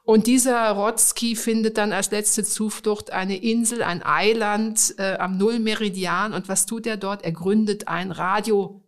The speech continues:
Nacht, so heißt das. Und er sendet rund um die Uhr in die sich verfinsternde Welt hinein Poesie, Musik, skurrile Geschichten.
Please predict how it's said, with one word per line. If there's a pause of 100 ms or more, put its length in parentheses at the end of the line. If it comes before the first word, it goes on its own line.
(100)
Nacht,
so
heißt
das. (440)
Und
er
sendet
rund
um
die
Uhr
in
die
sich
verfinsternde
Welt
hinein (440)
Poesie, (300)
Musik, (640)
skurrile
Geschichten.